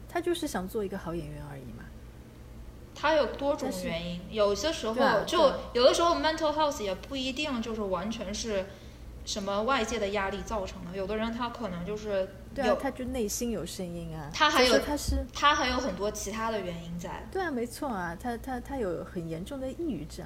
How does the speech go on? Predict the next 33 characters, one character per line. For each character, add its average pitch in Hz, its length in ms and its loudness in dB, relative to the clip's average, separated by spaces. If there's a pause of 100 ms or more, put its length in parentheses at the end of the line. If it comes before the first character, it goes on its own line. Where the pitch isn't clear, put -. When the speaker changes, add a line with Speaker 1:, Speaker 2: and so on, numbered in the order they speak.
Speaker 1:
了， - 120 -14
这 240 120 -6
已 233 40 -4
经 233 160 -6
不 220 120 -8
是 240 200 -4
一， 220 160 -6 (120)
一， 226 160 -8
一 262 80 -8
般 240 200 -8
般 262 160 -10
的 208 80 -6
mental 165 300 -10
health 165 400 -10
了， - 140 -12
对 - 80 -14
吧？ - 180 -12 (960)
Speaker 2:
嗯， 190 220 -4
他， 277 160 4 (140)
他 285 200 10
的 294 140 10
舆 233 260 8
论 240 440 10
压 226 180 6
力 233 160 0
受 233 240 0
到 214 140 2
的 202 100 0
是 214 140 -4
另 240 200 -2
外 262 200 2
一 202 40 0
种 190 140 -6